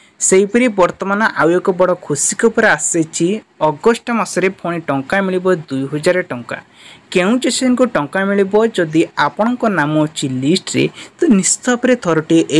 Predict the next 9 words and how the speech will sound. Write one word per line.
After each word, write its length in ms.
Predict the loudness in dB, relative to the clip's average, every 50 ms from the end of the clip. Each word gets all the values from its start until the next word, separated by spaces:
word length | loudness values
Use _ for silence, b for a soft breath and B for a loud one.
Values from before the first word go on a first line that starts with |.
| 2 4
ଭିଡ଼ିଓଟି 280 | 2 2 2 2 2 0 0
ପ୍ରଥମ 260 | -2 -2 -2 -2 -2 -2 0 0
ଶେଷ 120 | -2 -4 -4 -4
ପର୍ଯ୍ୟନ୍ତ 180 | -6 -4 -2 -2 0 0 -2
ଦେଖି 200 | -4 -4 -4 -4 -4
ରଖନ୍ତୁ। 360 | -4 -2 -4 -6 -6 -6 -8 -12 -12 b b b b _ _ -4
ତା 120 | -2 -2 0 0
ପୂର୍ବରୁ 360 | 0 0 0 2 2 2 2 2 2 2
ଆପଣଙ୍କୁ 340 | 0 -2 -6 -6 -4 -4